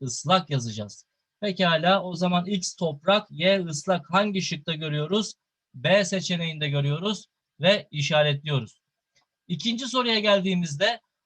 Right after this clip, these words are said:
aşağıdakilerden hangisi Aristo'nun tanımladığı dört element arasında yer almaz? E, kum arkadaşlar bu dört element arasında yer almaz. Üçüncü soruya geçelim. Aristo'nun dört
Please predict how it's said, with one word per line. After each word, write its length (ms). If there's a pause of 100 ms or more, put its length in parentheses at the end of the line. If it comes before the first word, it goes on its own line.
aşağıdakilerden 880
hangisi 640
Aristo'nun 800 (280)
tanımladığı 840
dört 280
element 520
arasında 500
yer 180
almaz? 580 (340)
E, 40 (300)
kum 300
arkadaşlar 800
bu 180
dört 260
element 400
arasında 680 (140)
yer 220
almaz. 460 (340)
Üçüncü 420
soruya 280
geçelim. 520 (420)
Aristo'nun 720
dört 240